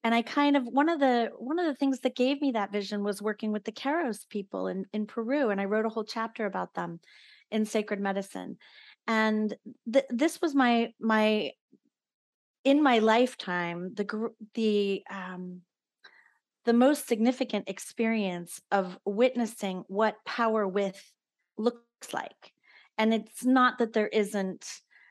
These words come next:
patriarchy in that community, and it's not that there isn't power dynamics, um,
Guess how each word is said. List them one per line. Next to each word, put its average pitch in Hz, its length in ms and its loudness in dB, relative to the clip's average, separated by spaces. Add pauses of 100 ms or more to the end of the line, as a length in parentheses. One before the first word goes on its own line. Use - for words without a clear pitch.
(300)
patriarchy 180 920 -2
in 190 180 -2
that 180 220 -4
community, 180 500 -4
and 180 100 -2
it's 175 180 -8
not 220 240 2
that 220 140 -4
there 202 180 0
isn't 196 320 -6
power 185 320 -4
dynamics, 175 720 -10 (600)
um, 180 480 -4